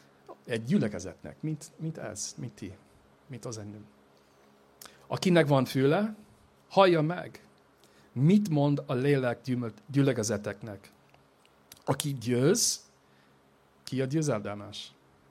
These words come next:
Jézus. Vele vagyok. Akkor én is vagyok győzedelmes.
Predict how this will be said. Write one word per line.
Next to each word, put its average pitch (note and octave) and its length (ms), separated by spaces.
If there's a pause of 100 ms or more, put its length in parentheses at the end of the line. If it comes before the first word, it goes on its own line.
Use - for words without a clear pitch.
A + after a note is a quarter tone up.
(240)
Jézus. G#2 580 (800)
Vele C3 200
vagyok. G2 420 (580)
Akkor - 280 (380)
én B2+ 200
is G#2 160
vagyok G#2+ 360
győzedelmes. G#2+ 640